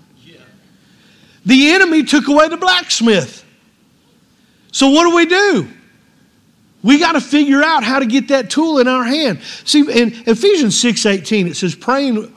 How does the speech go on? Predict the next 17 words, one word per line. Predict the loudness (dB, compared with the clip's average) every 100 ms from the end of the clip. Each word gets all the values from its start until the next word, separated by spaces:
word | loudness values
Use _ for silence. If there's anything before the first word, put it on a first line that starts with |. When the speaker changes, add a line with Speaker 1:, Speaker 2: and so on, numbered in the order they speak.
| -4
Speaker 2:
with | -2 -2
all | -4 -4
prayer | -4 -2 2 2 0
and | -2 -6
supplication | -4 -6 -6 -10 -4 -4 -4 -4 -6 -8 -20 -4
in | 0 0
the | 0
Spirit." | -4 -2 -4 -4 -6
Supplication | -6 -4 -10 -8 -6 -6 -6 -6
means | -4 -6 -6
the | -6 -6
act | -8 -10
of | -12
asking. | -12 -12 -16 -20 -20 _ _ _ _ _ _ _ _ _ -4
So | 0 2
you | 6 6 6 0
pray | -2 2 2 2 -2